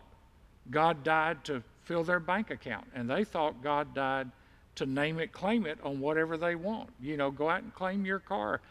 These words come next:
for Jesus, and go out and, and claim your boat and your house for Jesus. The only people that are disappointed in times of persecution are people that have bought a false gospel. So don't be one of those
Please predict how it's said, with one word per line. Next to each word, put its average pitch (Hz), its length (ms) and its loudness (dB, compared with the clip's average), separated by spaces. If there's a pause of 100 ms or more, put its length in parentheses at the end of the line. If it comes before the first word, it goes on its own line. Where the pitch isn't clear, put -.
(180)
for 156 160 -4
Jesus, 135 560 -4
and 117 120 -4
go 135 140 -2
out 170 140 0
and, 127 180 -8 (240)
and 135 140 -6
claim 180 340 0
your 202 160 2
boat 214 380 0
and 139 120 -4
your 165 160 -2
house 180 300 -4
for 147 160 -8
Jesus. 151 460 -6 (300)
The 143 140 0
only 262 300 4
people 226 320 -2
that 170 160 -2
are 139 60 2
disappointed 185 720 -4
in 143 180 -6
times 156 320 -4
of 143 80 -18
persecution 165 640 -8 (300)
are 131 140 -2
people 196 460 0
that 180 200 0
have 143 320 -8
bought 131 460 0
a 135 100 -4
false 117 640 -6 (340)
gospel. 117 520 -6 (1200)
So 156 200 0
don't 160 340 4
be 262 100 0
one 240 220 2
of 214 100 2
those 156 580 4